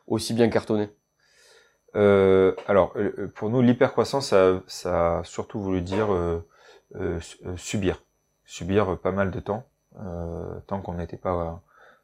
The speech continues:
Speaker 2: euh, staffé pour. Donc ça, ça a été assez compliqué, une période assez compliquée.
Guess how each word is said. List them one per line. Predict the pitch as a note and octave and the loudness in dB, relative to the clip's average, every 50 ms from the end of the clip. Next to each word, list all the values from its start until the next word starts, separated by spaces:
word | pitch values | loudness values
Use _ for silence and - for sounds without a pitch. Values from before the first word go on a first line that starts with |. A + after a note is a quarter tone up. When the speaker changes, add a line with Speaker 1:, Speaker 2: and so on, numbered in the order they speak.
| _ G2 | _ -12
Speaker 2:
euh, | F#2 F#2 F2 F2 E2+ F2 F2 E2+ F2 | -8 -6 -6 -6 -6 -6 -8 -8 -10
staffé | F2+ - - G#2+ F#2 - - G#2+ | -10 -2 0 0 0 2 0 -2
pour. | G2 - - C3+ E3 - - _ _ _ _ _ _ _ _ _ _ _ _ _ _ _ _ _ _ - - | 0 2 0 0 0 0 -6 _ _ _ _ _ _ _ _ _ _ _ _ _ _ _ _ _ _ -14 -10
Donc | G#2+ G2+ - | -10 -8 -6
ça, | A2 | -6
ça | F#2+ F#2+ | -2 -2
a | F#2 | -2
été | F2 - - | -2 -2 -4
assez | F#2 F2+ - - F#2 | -4 -4 -4 -6 -6
compliqué, | F#2+ F#2 F2 G2 F#2 F2+ G2+ A2 | -6 -6 -4 -4 -2 -2 -2 -2
une | A#2+ G#2 | -2 -2
période | - F2 F2 E2+ | -4 -4 -4 -4
assez | F2+ E2+ - - | -4 -6 -8 -12
compliquée. | - - E2+ F#2 - A2 A#2 C#3 | -12 -12 -12 -8 -6 -6 -8 -8